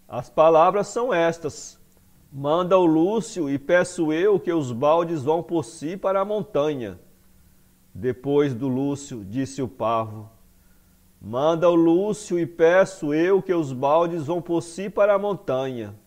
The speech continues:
E logo os baldes foram por si para a montanha. Ao ver isto, o Emiliano ficou muito admirado e depois disse para o Lúcio: "Será tudo assim?" O Lúcio respondeu-lhe que tudo havia de ser assim,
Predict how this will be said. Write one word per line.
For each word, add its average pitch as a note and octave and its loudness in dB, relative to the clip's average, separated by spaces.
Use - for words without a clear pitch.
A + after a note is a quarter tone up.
E G2+ -8
logo C#3+ 2
os B2+ -6
baldes C#3+ 0
foram D#3+ -6
por D#3 -6
si D#3 -6
para C#3+ -2
a C#3 -6
montanha. A#2+ -8
Ao C#3 0
ver D#3+ 2
isto, E3+ -4
o D3+ -2
Emiliano E3 0
ficou E3 -2
muito D#3+ -2
admirado D3 0
e C#3+ -2
depois F#3+ 4
disse D#3+ -4
para D3 0
o C#3+ -2
Lúcio: B2 -6
"Será B2 -2
tudo E3+ -2
assim?" E3+ -4
O D3 -2
Lúcio E3 2
respondeu-lhe E3 0
que F3 -2
tudo G3+ -4
havia F3 2
de D3+ -6
ser D#3 -4
assim, C#3+ -6